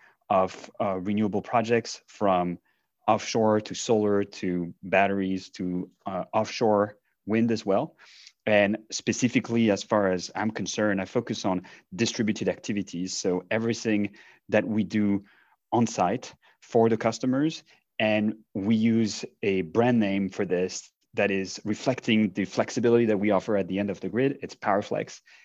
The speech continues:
And with PowerFlex, we can offer C N I, commercial and industrial customers, the full suite of products that allow them to be clean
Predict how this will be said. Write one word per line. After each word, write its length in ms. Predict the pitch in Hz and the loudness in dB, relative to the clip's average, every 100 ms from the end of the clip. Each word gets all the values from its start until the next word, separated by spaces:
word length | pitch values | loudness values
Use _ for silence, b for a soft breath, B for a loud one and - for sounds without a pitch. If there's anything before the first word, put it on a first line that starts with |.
| b | b
And 140 | 90 90 | -8 -4
with 180 | 98 - | -6 -2
PowerFlex, 560 | 98 98 - 95 - | -2 -2 -4 -6 -6
we 60 | 92 | -8
can 180 | 95 90 | -4 -6
offer 460 | 92 87 90 90 b b _ | -6 -4 -4 -6 b b _
C 200 | - 117 | 0 2
N 100 | 101 | 4
I, 160 | 92 | 2
commercial 440 | 95 98 107 104 104 | 0 0 0 0 0
and 100 | 95 | 0
industrial 420 | 92 92 101 92 | -2 -4 -2 -2
customers, 560 | - 90 98 110 131 - b b b _ 104 | -2 -6 -6 -4 -6 -10 b b b _ -2
the 420 | 107 101 95 90 - _ | 2 4 2 0 -8 _
full 540 | - - 131 131 120 117 _ - | -18 -2 2 4 2 -2 _ -12
suite 460 | - 139 123 - _ | 2 6 6 4 _
of 220 | 101 - | -2 -2
products 440 | - 110 92 90 - | 0 2 4 0 0
that 140 | 98 | 2
allow 280 | 95 101 107 | 4 4 4
them 240 | 104 98 95 | 2 0 -2
to 140 | 104 | -4
be 100 | 95 | -4
clean 360 | - - 110 | -4 -2 -2